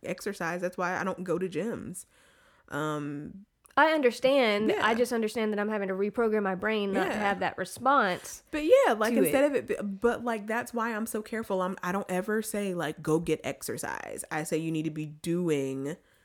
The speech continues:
Speaker 1: something that requires you to use your body for it. That could be a, n-, you could make something, you could knit, you can sew, you can paint. I mean, you could be making something, but you need to be, I feel like it's a,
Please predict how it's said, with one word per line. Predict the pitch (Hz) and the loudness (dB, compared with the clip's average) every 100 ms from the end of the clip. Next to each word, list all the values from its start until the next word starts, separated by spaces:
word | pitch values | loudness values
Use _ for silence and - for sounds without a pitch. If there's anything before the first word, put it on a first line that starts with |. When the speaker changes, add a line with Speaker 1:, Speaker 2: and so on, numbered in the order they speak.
| _ _ | _ _
Speaker 1:
something | - - - 170 165 - 156 139 131 127 127 135 147 156 | -8 -2 2 2 0 -2 -2 -2 -4 -6 -6 -8 -10 -4
that | 147 135 - - | -2 -2 -6 -6
requires | 160 143 - 151 139 139 147 | -6 -6 -2 -2 0 -2 -4
you | 139 | -6
to | 139 165 | -6 -8
use | 147 135 135 | -6 -6 -4
your | 123 | -4
body | 123 82 65 64 | -4 -6 -8 -10
for | - 80 53 | -10 -8 -8
it. | 50 - | -10 -10
That | 202 233 | -4 -4
could | 285 | -2
be | 226 185 | -2 -2
a, | |
n-, | 160 160 - | 0 -4 -4
you | 427 440 | -2 -2
could | 381 254 | -2 -2
make | 202 175 185 | 0 0 -4
something, | - 226 233 - 240 254 | -6 -4 -4 -2 -2 0
you | 214 | -2
could | 196 180 151 | -4 -4 -4
knit, | 156 220 254 262 | -2 0 0 0
you | - 160 | -4 -8
can | - - | -8 -10
sew, | 143 - 214 214 214 | -8 -6 -4 -2 0
you | 202 139 | -2 -4
can | - - | -6 -12
paint. | - - 185 180 175 175 - - _ - - - - - _ _ | -10 -6 -4 -4 -6 -8 -12 -20 _ -20 -20 -20 -20 -20 _ _
I | - | -6
mean, | 170 160 147 143 143 143 180 | -4 -4 -4 -6 -6 -8 -10
you | - | -8
could | 233 370 | -8 -2
be | 349 | -2
making | 320 262 370 320 | 0 -2 -2 -4
something, | 202 269 - 240 339 - - | -4 -4 -2 -4 -4 -12 -12
but | 220 - | -4 -2
you | 208 | -2
need | 208 208 | -2 -4
to | |
be, | 196 202 185 - | -6 -6 -6 -8
I | - | -10
feel | - 208 | -4 -2
like | 202 185 | 0 -2
it's | 180 | -2
a, | - | -4